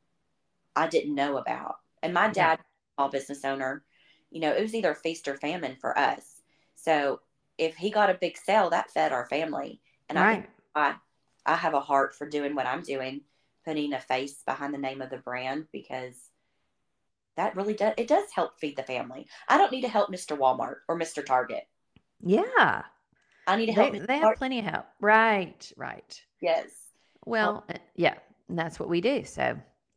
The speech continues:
Speaker 1: Uh, we do it. Okay, so they can find you.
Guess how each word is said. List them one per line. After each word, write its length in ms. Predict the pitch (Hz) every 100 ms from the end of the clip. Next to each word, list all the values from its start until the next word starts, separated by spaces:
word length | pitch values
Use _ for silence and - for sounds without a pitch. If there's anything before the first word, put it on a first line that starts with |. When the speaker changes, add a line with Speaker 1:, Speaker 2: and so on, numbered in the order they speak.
| _ _
Speaker 1:
Uh, 40 | 180 185 _ _ _ _ -
we 200 | 180 185
do 240 | 185 196
it. 200 | 190 190 - _ - - - -
Okay, 240 | 185 202
so 140 | 190 190
they 120 | 214
can 160 | 196
find 220 | 185 180
you. 120 | 180